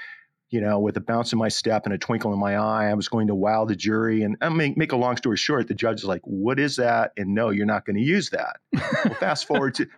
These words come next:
Speaker 1: really, really,
Speaker 2: I,
Speaker 1: fast
Speaker 2: no, I,
Speaker 1: forward to
Speaker 2: I had
Speaker 1: today.
Speaker 2: bailiffs tell me to put my laptop away, and I had to explain to them that those were my files.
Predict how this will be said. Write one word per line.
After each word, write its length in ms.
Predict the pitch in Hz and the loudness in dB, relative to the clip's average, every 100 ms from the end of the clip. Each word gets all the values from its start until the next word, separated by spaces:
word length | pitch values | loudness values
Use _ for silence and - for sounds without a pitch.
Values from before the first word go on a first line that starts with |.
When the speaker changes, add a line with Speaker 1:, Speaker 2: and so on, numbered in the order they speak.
| - | -2
Speaker 1:
really, 260 | - 202 - | 0 2 2
really, 220 | 143 339 | 2 2
Speaker 2:
I, 80 | 175 | 0
Speaker 1:
fast 100 | - | 2
Speaker 2:
no, 120 | 202 | 2
I, 120 | 175 160 | 4 2
Speaker 1:
forward 100 | - | 2
to 40 | |
Speaker 2:
I 60 | 151 | 0
had 160 | 175 - | 2 2
Speaker 1:
today. 140 | 147 | 2
Speaker 2:
bailiffs 280 | 165 156 113 | 2 0 0
tell 160 | 151 | 0
me 80 | 147 | 0
to 60 | 135 | 0
put 160 | 151 | 0
my 80 | 147 | 0
laptop 420 | 123 139 - 139 131 | 2 0 0 -2 0
away, 200 | 117 110 | 2 2
and 100 | 110 | 2
I 60 | |
had 120 | 127 123 | 2 0
to 60 | |
explain 340 | 110 - 131 127 | -2 -2 0 0
to 60 | |
them 180 | 113 107 | 2 0
that 180 | 107 - | 0 -2
those 200 | 127 117 | -4 0
were 60 | |
my 140 | 113 104 | 0 0
files. 500 | 117 117 90 - | 0 0 0 -4